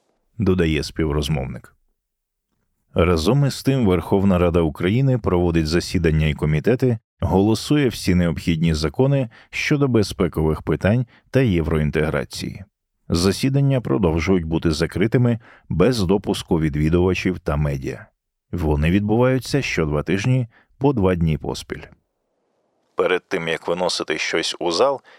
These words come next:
як і раніше, є погоджувальна рада. Ми з керівництвом ради та головами фракцій і груп зустрічаємося по відеозв'язку за кілька днів до засідання по п'ять-шість годин.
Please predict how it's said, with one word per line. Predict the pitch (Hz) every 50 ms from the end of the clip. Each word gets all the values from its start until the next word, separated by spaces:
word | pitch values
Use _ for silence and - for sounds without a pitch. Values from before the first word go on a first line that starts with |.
| _ _
як | - 80 85 101 98 -
і | 98 82
раніше, | 82 85 95 123 135 - - 139 113
є | 92 82 80 90
погоджувальна | - - 123 92 87 78 73 76 82 78 73 73 73 73 76 73
рада. | 73 71 67 - 50 - - _ _ _ _ _ 82
Ми | 87 87 92 90
з | 85 -
керівництвом | - - 80 80 80 78 82 80 76 - - - 85 80 78 76
ради | 82 92 120 - 101 87
та | - 92 85 82
головами | 87 85 85 80 78 76 76 73 76 78
фракцій | 73 - - 92 85 87 - - - -
і | 85 80 80 82
груп | - 110 139 147 - - - - - - - - - -
зустрічаємося | 123 123 131 - - 139 131 - - 135 135 131 127 120 - - 120 107
по | - 104 87
відеозв'язку | 82 85 85 78 80 78 78 80 82 82 78 78 - - - 120 131 127 - - - - - _
за | - 92 90 98 117
кілька | - - 104 110 117 - - 107
днів | 95 85 82 82 87 90
до | 92 90
засідання | 80 78 82 82 - - 113 110 117 117 113 110 110 113 110 -
по | - 127 117
п'ять-шість | - - 85 80 80 78 - - - - 85 80 76 76 80
годин. | 80 90 87 80 78 73